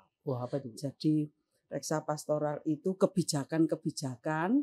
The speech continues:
Speaker 2: yang boleh diambil oleh pastor paroki ketika menghadapi ya sa-, salah satu persoalannya seperti ini. Jadi kan ya ditanya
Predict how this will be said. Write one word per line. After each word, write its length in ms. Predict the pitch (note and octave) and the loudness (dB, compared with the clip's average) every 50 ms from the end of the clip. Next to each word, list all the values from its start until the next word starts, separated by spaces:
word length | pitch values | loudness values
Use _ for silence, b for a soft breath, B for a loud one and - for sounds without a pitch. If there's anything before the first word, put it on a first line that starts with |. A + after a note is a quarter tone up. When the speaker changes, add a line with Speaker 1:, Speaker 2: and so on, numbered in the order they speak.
| C#4+ B B B - | 0 B B B -2
Speaker 2:
yang 280 | F#3 E3+ D#3 D3+ D3 - | 0 0 0 0 -2 -4
boleh 480 | - D#3+ D#3 E3 F3+ F#3+ F#3+ G3+ F#3+ | -2 0 2 4 6 6 6 4 4
diambil 680 | F#3+ - F3+ D#3 - C#3+ C#3+ C#3+ D3+ C#3+ E3 D#3+ D3 D3+ - | 2 -2 -6 -6 -4 -4 -4 -4 -2 0 0 0 0 0 -2
oleh 380 | E3 D#3 D3+ D#3 D#3 D3+ D3 b b b b b | -2 -2 -2 -2 -2 -4 -4 b b b b b
pastor 640 | b - D3 D3+ D3+ - - - - - D#3 C#3+ C3+ | b -2 -2 -2 -2 -4 -6 -4 -2 -2 -2 -2 -2
paroki 760 | C3 - C#3 C#3+ C3 C#3 C3+ B2+ - - F#3+ G3+ G3+ G#3 G#3+ G3+ G#3 b b b b | -2 -2 -2 -2 -2 -4 -6 -6 -6 -2 0 2 2 2 0 -2 -4 b b b b
ketika 600 | b - E3 - - F3+ F3 F3 - F#3 F#3+ G3 | b -4 -4 -2 0 -2 -2 0 -2 -2 -2 0
menghadapi 1040 | F#3+ F#3+ F#3 F3+ E3+ C#3+ D3+ C#3 - - C#3 C3 C3 - - F3+ F#3+ F#3+ G3 F#3+ - _ _ _ _ _ _ | 2 2 2 0 0 -2 -4 -4 -4 -4 -6 -6 -4 -2 0 0 2 2 0 -2 -4 _ _ _ _ _ _
ya 340 | - D3 C#3+ B2+ B2+ A2 - | -4 -2 -2 -2 -4 -6 -8
sa-, 300 | - - - - D#3 C#3+ C#3+ | -10 -8 -2 0 0 0 0
salah 300 | - - D3 C#3+ D3+ D3+ | -2 0 2 2 2 2
satu 380 | D3+ - D#3 D#3 - G#3 G3 | 4 4 2 4 4 2 2
persoalannya 840 | - - - F3 D#3+ - F3 C#3 G#2+ D3+ D3+ D#3 D3+ D#3 E3 D#3+ E3 E3 b b | 2 2 0 2 2 2 2 2 4 4 2 2 4 4 2 2 0 -4 b b
seperti 540 | b - - D3+ - - - - - - C#3 - | b -10 -10 -10 -6 -6 -8 -6 -4 -4 -4 -4
ini. 720 | C#3 B2+ C3 C3 C3 B2+ B2+ A#2+ A#2+ A#2+ A#2+ A#2+ - C3+ C3+ _ _ _ _ _ _ _ _ _ _ | -4 -4 -4 -4 -4 -4 -6 -6 -8 -10 -14 -16 -18 -20 -20 _ _ _ _ _ _ _ _ _ _
Jadi 640 | - - - A2 - - - F#3+ A3 A#3+ B3+ C4+ B3+ - _ _ _ _ _ _ _ _ _ _ _ _ - _ _ _ _ | -14 -14 -14 -14 -6 2 6 6 8 8 6 4 2 -2 _ _ _ _ _ _ _ _ _ _ _ _ -20 _ _ _ _
kan 220 | _ - F#3 G#3 A3+ | _ 2 4 6 6
ya 180 | G#3+ F#3+ F3+ D#3 | 6 6 6 4
ditanya 720 | - - E3+ - - D#3 D#3 A#3+ A#3+ G#3+ F3+ F3+ F#3 F#3 | 2 0 0 4 6 6 8 8 8 8 6 6 4 2